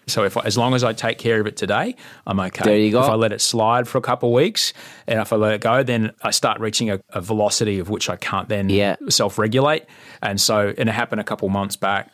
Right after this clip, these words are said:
Speaker 1: you know, I, I needed to get back on meds. I'd been off meds for eighteen months. I needed to get back on meds 'cause I was no longer able to self-regulate back out of these situations.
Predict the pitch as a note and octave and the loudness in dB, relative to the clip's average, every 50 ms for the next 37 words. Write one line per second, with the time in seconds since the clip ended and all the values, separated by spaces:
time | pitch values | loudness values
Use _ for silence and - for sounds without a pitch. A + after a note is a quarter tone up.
0 | _ - A#2 G#2 G2+ F#2+ F#2+ - - A2+ - - G2 G2 G2+ G2+ G2+ F#2 F2+ - | _ -6 -4 -2 -2 -2 -2 -2 -4 -6 -4 -4 -2 -2 -2 -2 -2 -4 -4 -4
1 | A2 G2+ F#2 - G2 F#2 - - F#2+ F#2+ G2 F#2+ G2+ B2+ C#3+ C3+ A2 F2+ G2+ F#2 | -4 -4 -2 -2 -4 -4 -2 -2 -2 0 0 0 0 0 0 0 0 0 -2 -4
2 | F2+ F2+ - - F2+ F2+ - - - - F#2 - - F#2 F#2 G2+ A#2 - A2+ G#2+ | -4 -4 -4 -2 -4 -4 -4 -6 -6 -6 -6 -4 -4 -2 -2 -2 -2 -2 -2 -2
3 | G2 F2 G2+ G2+ - - F#2+ F#2+ - - G2+ G2+ A2 A#2 A#2+ - A2 A2+ G#2 G2 | -2 -2 -2 -4 -2 -2 -4 -4 -2 -2 0 0 0 0 0 0 0 2 2 2
4 | F#2 A2 A2+ G#2+ G#2+ G#2 G#2 G#2 G2+ G#2 G#2 G#2 G2+ F#2+ F#2+ - - G2+ F#2+ - | 2 2 2 4 4 2 2 0 0 0 -2 -2 -2 -2 -2 0 0 -2 0 0
5 | G2 F#2+ F#2+ G2 F#2+ F2+ - - F2+ - - G2 F#2+ G2 G2 F#2+ F#2 - - - | -2 -2 0 -2 -2 -2 -2 -4 -6 -4 -2 -2 -2 -2 -2 -2 -4 -4 -4 -4
6 | - - G2 F#2+ G#2+ - - F3+ F3+ - | -4 -2 -2 -2 -2 -2 -2 -2 -2 -4